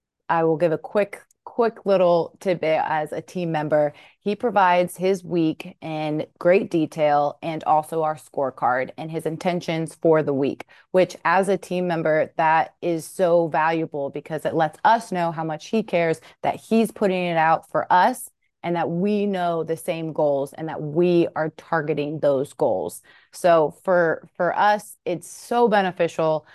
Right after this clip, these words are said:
um, if you are a leader at an agency, to be able to do that, because it gives me, and it makes me feel like I'm a part of the goal, and we are a part of the goal. So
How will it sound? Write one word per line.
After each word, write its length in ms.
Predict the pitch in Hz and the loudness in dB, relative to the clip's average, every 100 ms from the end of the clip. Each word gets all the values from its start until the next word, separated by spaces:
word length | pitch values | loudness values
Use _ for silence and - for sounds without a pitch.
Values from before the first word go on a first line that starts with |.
| - _ | -20 _
um, 380 | 160 156 151 147 | -4 -2 -4 -6
if 160 | 156 | -6
you 80 | 170 | -2
are 200 | 170 165 | 0 0
a 40 | 156 | -2
leader 560 | 160 160 160 151 156 - | -2 -2 -2 -2 -4 -6
at 300 | 160 151 - | -6 -4 -4
an 120 | 156 | -6
agency, 800 | 160 160 160 156 - 151 156 156 - - _ | -4 -4 -6 -8 -4 0 0 -2 -10 -20 _
to 80 | - | -2
be 120 | 175 | 4
able 160 | 196 185 | 4 4
to 100 | 175 | -2
do 200 | 156 196 | -2 2
that, 280 | 175 123 - | 2 2 -2
because 240 | 160 175 | -6 -4
it 100 | 170 | -2
gives 220 | 165 160 | -2 -4
me, 400 | 165 175 175 165 - | -4 -4 -4 -8 -10
and 140 | 170 | -8
it 80 | 156 | -6
makes 240 | 160 - | -6 -4
me 140 | 175 160 | -4 -2
feel 180 | 165 | 0
like 180 | 156 151 - | 0 0 -2
I'm 160 | 160 | -6
a 80 | 160 | -6
part 500 | - 202 185 160 - _ | -4 2 4 4 0 _
of 160 | 185 170 | 0 0
the 80 | 165 | 0
goal, 420 | 196 226 202 185 | 2 4 4 2
and 160 | 185 202 | -4 -6
we 140 | 220 - | -6 -2
are 320 | 233 294 349 | 2 4 4
a 40 | 311 | 2
part 200 | 226 196 | 0 0
of 120 | 165 | -2
the 60 | 165 | -4
goal. 360 | 156 127 175 - | -4 -4 -6 -12
So 500 | - 202 170 160 | -4 2 2 2